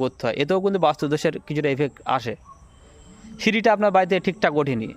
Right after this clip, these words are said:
এগুলো কিন্তু দেখে নেবেন একটু বাড়ি করার আগে। আর যাদের বাস্তুদোষ আসে, আছে তারা এই প্রয়োগগুলো করুন। যদি কোথাও বুঝতে অসুবিধায় ফোন করবেন, বাস্তুদোষ কাটানোর জন্য, পার্মানেন্ট প্রতিকারের জন্য আমার সঙ্গে যোগাযোগ করবেন। আমি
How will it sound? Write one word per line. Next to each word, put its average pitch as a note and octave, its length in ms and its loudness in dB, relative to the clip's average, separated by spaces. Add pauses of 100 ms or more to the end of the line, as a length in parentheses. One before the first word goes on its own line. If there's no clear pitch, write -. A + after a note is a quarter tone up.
এগুলো E3+ 220 2
কিন্তু A3+ 180 0 (440)
দেখে G3 220 2
নেবেন A#2 260 0
একটু - 200 -8
বাড়ি A#2+ 200 2
করার A2+ 220 -2
আগে। A2 140 -10 (500)
আর - 80 -4
যাদের F3+ 220 4
বাস্তুদোষ F3+ 420 2
আসে, G#3 120 2 (320)
আছে D#3+ 160 0 (100)
তারা E3+ 160 4
এই D#3+ 120 -2
প্রয়োগগুলো D#3 340 2 (100)
করুন। E3+ 180 2 (640)
যদি D3+ 200 0
কোথাও F3+ 240 4
বুঝতে E3+ 260 -2
অসুবিধায় F3 380 2
ফোন E3 120 2 (100)
করবেন, F#3+ 240 0 (580)
বাস্তুদোষ D#3+ 560 2
কাটানোর F3 360 2
জন্য, G3 160 2 (180)
পার্মানেন্ট E3 380 2
প্রতিকারের D#3 440 0
জন্য F#3 120 0 (100)
আমার D3+ 160 0
সঙ্গে D#3+ 200 0
যোগাযোগ A#2+ 300 0
করবেন। - 240 -4 (180)
আমি C#3+ 120 0